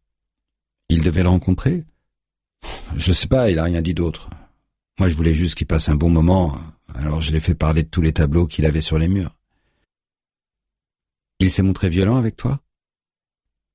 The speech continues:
C'était un gentleman », répond-elle brièvement.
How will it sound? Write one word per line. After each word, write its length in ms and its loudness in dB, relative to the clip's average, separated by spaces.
C'était 280 -2
un 120 0
gentleman », 540 0
répond-elle 600 0
brièvement. 560 -2